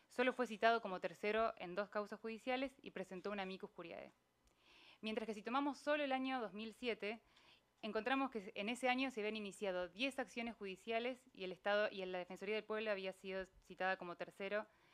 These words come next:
en seis causas más. El último punto que como indicador quisiéramos tomar para mostrar la dramática caída de la actividad de la Defensoría del Pueblo en nuestro país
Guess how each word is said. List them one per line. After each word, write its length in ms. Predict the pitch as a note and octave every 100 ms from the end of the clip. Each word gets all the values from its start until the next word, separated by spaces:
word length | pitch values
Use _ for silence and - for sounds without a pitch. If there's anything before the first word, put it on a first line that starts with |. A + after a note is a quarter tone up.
| _
en 220 | F#3 F#3
seis 340 | - F3+ F#3 F#3 _ _ _
causas 380 | E3+ E3 F3 -
más. 180 | - - _ _ _ _ - - - - - _ _ _ _ _ _
El 140 | B3 B3+
último 280 | D#4 D#4 B3
punto 600 | C4 C4+ C#4 C4+ C#4 C4 _
que 360 | G3 F3+ F3+ F#3
como 160 | F#3
indicador 480 | F#3 F3+ F#3+ G#3 A3+
quisiéramos 460 | G3+ G#3+ G#3 G3 -
tomar 340 | F#3 G#3 G#3
para 160 | F#3 E3+
mostrar 300 | E3+ F#3+ G3
la 120 | F#3
dramática 500 | F3 F3 G#3 A3 F#3
caída 360 | E3+ F3 F#3+
de 80 | F#3
la 60 | E3+
actividad 420 | D#3 E3+ E3+ F3+
de 60 | F#3
la 80 |
Defensoría 580 | E3+ D#3+ E3 D#3 E3+ F3+
del 100 | F3
Pueblo 300 | - F#3 F3+
en 40 | F3+
nuestro 220 | D#3+ E3+
país 400 | F3 F#3 A#3+